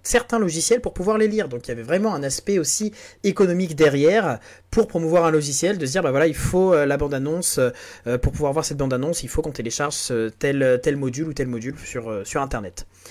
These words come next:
La bande-annonce, euh, devient encore plus créative, par exemple avec Try Again de Brian De Palma, qui est sorti en deux mille deux, et en gros, la bande-annonce, c'est le film en accéléré sur, euh, deux minutes.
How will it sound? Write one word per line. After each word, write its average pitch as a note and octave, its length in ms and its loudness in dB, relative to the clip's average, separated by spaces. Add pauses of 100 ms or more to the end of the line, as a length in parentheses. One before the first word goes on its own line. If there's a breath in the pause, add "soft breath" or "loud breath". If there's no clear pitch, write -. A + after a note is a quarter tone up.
(720 soft breath)
La E3 140 4
bande-annonce, A3 680 2 (220)
euh, A#2 880 0
devient D3 480 2
encore A#3 300 2
plus F3+ 120 -4
créative, E3+ 540 0
par D3+ 160 4
exemple D3+ 720 -2
avec C#3+ 400 -4 (100)
Try G3 300 2
Again C#3+ 420 2
de A#2+ 280 -6
Brian D#3+ 340 2
De D3 160 -4
Palma, A#2+ 460 -4 (320 loud breath)
qui - 100 -10
est C3 40 -2
sorti D3 220 -2
en F3 60 0
deux C#3+ 140 -2
mille E3 240 -2
deux, E3 280 -2
et D#3 140 -2
en C#3+ 60 -6
gros, D3 240 0
la D#3+ 100 -2
bande-annonce, E3 560 0
c'est - 160 0
le D3+ 80 0
film G#3 400 -6 (260)
en G#3 140 0
accéléré D3 600 0
sur, A#2 300 -4
euh, G#2+ 200 -2
deux B2 100 -8
minutes. B2+ 320 -8